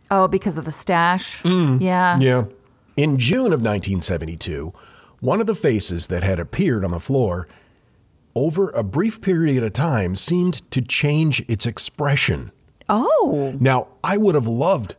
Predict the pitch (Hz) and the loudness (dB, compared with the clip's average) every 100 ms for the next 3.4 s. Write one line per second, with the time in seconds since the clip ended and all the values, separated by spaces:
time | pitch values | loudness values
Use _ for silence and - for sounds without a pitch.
0 | _ - 113 95 82 110 107 90 - - | _ 0 2 2 -2 -4 -2 -4 -6 -6
1 | 139 131 104 101 101 - - 85 - 113 | -2 0 2 0 -2 -6 -6 -6 -4 -2
2 | 110 98 - 78 71 - 69 67 - - | 0 -2 -4 -6 -6 -8 -8 -8 -10 -4
3 | 180 262 214 | -2 0 0